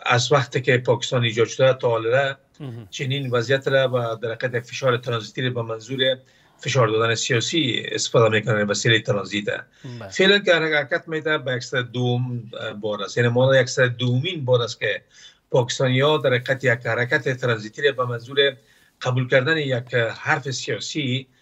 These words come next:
Speaker 1: به طرف افغانستان فشار وارد می‌کنه و جانب دیگه هم او در موقع می‌شه که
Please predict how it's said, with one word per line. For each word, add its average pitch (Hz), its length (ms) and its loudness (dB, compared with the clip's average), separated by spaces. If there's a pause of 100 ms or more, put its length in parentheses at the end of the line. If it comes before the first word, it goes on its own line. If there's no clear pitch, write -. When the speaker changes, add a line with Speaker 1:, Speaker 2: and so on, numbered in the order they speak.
(160)
Speaker 1:
به 127 120 -2
طرف 127 240 2
افغانستان 117 480 0
فشار 131 260 0
وارد 123 240 2
می‌کنه 147 360 -2
و 135 120 0
جانب 123 400 0
دیگه 117 160 -2
هم 175 200 -6 (560)
او 156 300 2
در 131 140 4
موقع 170 480 2
می‌شه 165 300 0
که 151 380 4